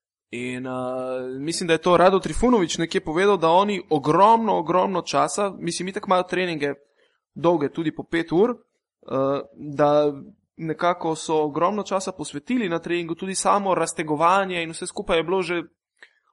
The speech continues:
ogrevanje je bilo dvakrat daljše, kot je ponavadi v klubih, ne, da so res ogromno časa posvetili temu, že sami predpripravi na trening, ker treningi so pri Vujoševiću verjetno, veš,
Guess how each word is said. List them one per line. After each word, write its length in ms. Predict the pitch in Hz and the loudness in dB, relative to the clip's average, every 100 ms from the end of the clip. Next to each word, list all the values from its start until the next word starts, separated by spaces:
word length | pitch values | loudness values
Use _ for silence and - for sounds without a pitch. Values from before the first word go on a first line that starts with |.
| - | -6
ogrevanje 520 | 143 165 202 196 185 | 0 2 2 2 0
je 160 | 175 165 | -4 -2
bilo 340 | 170 180 - _ | -2 -2 -4 _
dvakrat 520 | 160 143 185 190 175 | -18 0 2 2 2
daljše, 340 | 160 180 175 151 | 4 4 2 -4
kot 180 | - | -6
je 80 | 156 | -6
ponavadi 400 | 143 143 139 139 | -4 0 0 0
v 60 | 131 | -4
klubih, 320 | - 131 117 | -8 -10 -10
ne, 120 | - 139 | -12 -12
da 80 | |
so 160 | 151 160 | -10 -8
res 160 | 175 180 | -6 -4
ogromno 340 | 151 185 170 | 2 2 2
časa 360 | - 151 147 143 | 0 0 0 -6
posvetili 540 | 139 - 127 135 127 | -10 -12 -10 -10 -10
temu, 300 | 139 135 127 | -10 -10 -10
že 200 | 123 131 | -10 -10
sami 360 | 101 - 175 165 | -8 -2 -2 -2
predpripravi 760 | - 160 - 139 - 139 135 123 | -2 -4 -4 -12 -4 -4 -4 -8
na 80 | 123 | -12
trening, 380 | 135 117 110 - | -10 -12 -14 -16
ker 180 | - 139 | -10 -8
treningi 420 | - 170 170 156 | -4 -4 -4 -4
so 160 | 156 - | -6 -4
pri 380 | 160 160 156 - _ _ _ _ | 0 0 0 -6 _ _ _ _
Vujoševiću 760 | 151 170 160 160 156 - 165 156 151 _ _ 190 185 | 2 4 4 0 -4 -2 -2 -4 -8 _ _ -12 -4
verjetno, 440 | 165 170 165 160 | -2 0 0 -2
veš, 320 | 156 151 - | 0 0 -2